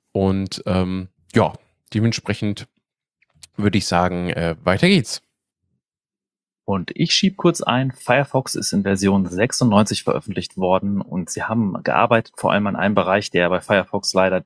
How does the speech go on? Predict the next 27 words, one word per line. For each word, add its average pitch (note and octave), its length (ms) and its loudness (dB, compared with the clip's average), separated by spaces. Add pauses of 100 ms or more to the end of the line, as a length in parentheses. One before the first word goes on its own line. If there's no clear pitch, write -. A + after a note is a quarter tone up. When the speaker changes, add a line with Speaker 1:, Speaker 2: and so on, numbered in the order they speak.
Speaker 2:
durchaus - 540 0
Arbeit G2+ 380 -2
benötigt, A2+ 500 -2
ist - 220 -6
Web - 140 2
R B2+ 200 2
T C#3+ 120 -6
C. D3+ 320 -2 (480)
Äh, G2+ 340 4
zum - 160 -4
Beispiel F#2+ 320 2
auch - 140 -2
die F2 280 -6
Echo-Unterdrückung A2+ 1120 0
und F#2 220 -4
besseres - 340 -2
Autogain, A#2 640 2
wobei F2+ 240 0
ich - 200 -4 (200)
ehrlich A2 240 0
gesagt G#2 400 0
ein G2+ 80 -2
Freund G#2 320 0
bin G#2 140 -2
von, G2 400 0 (400)
„Liebe G#2+ 420 2 (180)
Anwendung, A#2 680 2